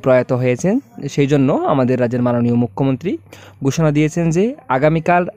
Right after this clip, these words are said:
আমাদের রাজ্যের সমস্ত সরকারি প্রতিষ্ঠানগুলি বন্ধ থাকবে এবং রাজ্যে আগামী তিন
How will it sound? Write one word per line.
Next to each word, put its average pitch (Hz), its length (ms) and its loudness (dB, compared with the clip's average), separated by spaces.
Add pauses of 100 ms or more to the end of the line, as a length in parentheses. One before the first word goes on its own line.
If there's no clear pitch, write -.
আমাদের 131 280 2
রাজ্যের 123 340 -2
সমস্ত 127 320 -2 (240)
সরকারি 139 440 0
প্রতিষ্ঠানগুলি 139 540 -2 (120)
বন্ধ 117 160 0 (140)
থাকবে 131 240 -2 (600)
এবং 143 120 4 (120)
রাজ্যে 131 300 0 (440)
আগামী 147 220 4 (120)
তিন 175 120 4